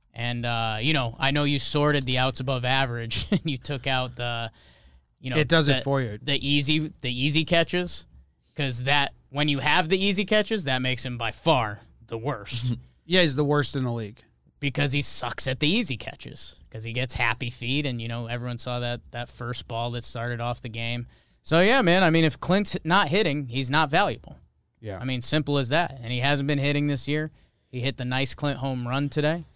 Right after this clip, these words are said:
Speaker 1: But, yeah, him and Andujar are a toss-up, 'cause guess what? Andujar catches fly balls.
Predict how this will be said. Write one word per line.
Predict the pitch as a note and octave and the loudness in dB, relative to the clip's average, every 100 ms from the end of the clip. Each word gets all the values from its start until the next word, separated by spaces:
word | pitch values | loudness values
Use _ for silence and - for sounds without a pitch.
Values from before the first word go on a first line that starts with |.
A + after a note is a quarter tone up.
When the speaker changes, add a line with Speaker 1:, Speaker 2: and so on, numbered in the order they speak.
| _ _ - | _ _ -4
Speaker 1:
But, | C3+ | 2
yeah, | D3+ G#3 | 4 4
him | C#3+ D3 A3 | 2 2 4
and | E3+ | 4
Andujar | G3+ A#3 D#3 | 4 4 6
are | D#3 D#3+ | 8 8
a | |
toss-up, | - G#3 A#3+ A#2+ A2+ | 6 4 4 -2 -6
'cause | - C#3 | -4 0
guess | A3 A#3 | 0 2
what? | A3 A#3+ | 2 4
Andujar | C#3+ A#3 A#3+ G#3 | 2 4 6 4
catches | - E3+ - G3+ | 4 0 0 -4
fly | - E3+ | 4 4
balls. | D3 D3 A3 G3 F#3+ | 6 4 4 2 -2